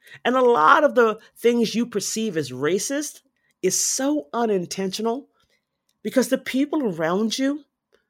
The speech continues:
have not been trained to think before they talk.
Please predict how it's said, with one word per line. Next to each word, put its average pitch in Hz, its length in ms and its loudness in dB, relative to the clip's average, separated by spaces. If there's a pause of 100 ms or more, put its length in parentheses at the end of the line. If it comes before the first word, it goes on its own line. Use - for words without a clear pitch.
(380)
have 165 200 -6
not 214 340 2
been 277 140 2
trained 180 640 -2 (640)
to 151 220 -4
think - 800 -4 (1080)
before 156 360 2
they 143 180 2
talk. - 520 -6